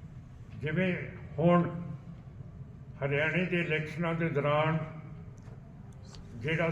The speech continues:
ਸਰਸੇ ਵਾਲਾ ਬਾਬਾ ਹੈ, ਉਸ ਨੂੰ ਪੈਰੋਲ ਦੇ ਉੱਤੇ ਭੇਜਿਆ ਗਿਆ ਸੀ,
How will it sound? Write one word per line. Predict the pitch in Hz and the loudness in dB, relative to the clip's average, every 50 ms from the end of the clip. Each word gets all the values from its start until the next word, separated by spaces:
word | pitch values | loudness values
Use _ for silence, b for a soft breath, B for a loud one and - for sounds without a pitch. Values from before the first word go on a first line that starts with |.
| 160 - | 2 2
ਸਰਸੇ | - 156 151 - - - 170 | 0 0 0 0 0 0 2
ਵਾਲਾ | - 147 160 160 160 156 | 2 2 2 2 2 2
ਬਾਬਾ | 147 - 135 139 - - 175 165 160 | 2 2 2 2 2 4 4 6 6
ਹੈ, | 156 156 156 - - - - - - - - - - - - - - - - - - - - - - - - | 4 2 0 -4 -6 -8 -10 -10 -10 -12 -12 -12 -12 -14 -14 -14 -14 -14 -14 -14 -14 -14 -14 -12 -12 -10 -2
ਉਸ | 147 175 185 214 208 - - | 2 6 6 6 6 6 4
ਨੂੰ | 170 170 160 160 175 180 165 - - - - - - - - - - - - - - - - - - - | 4 6 6 6 6 4 2 0 -4 -6 -8 -8 -10 -10 -12 -12 -12 -12 -12 -12 -14 -14 -14 -14 -6 -2
ਪੈਰੋਲ | - 165 165 165 160 151 175 170 170 | 0 2 2 4 4 4 4 4 4
ਦੇ | 170 175 | 4 4
ਉੱਤੇ | 170 165 - - 160 | 2 2 2 0 0
ਭੇਜਿਆ | 160 160 170 170 165 - - 143 147 | 0 2 2 0 2 2 4 4 4
ਗਿਆ | 151 156 165 165 165 | 4 6 6 4 4
ਸੀ, | 165 165 - 170 | 4 4 2 2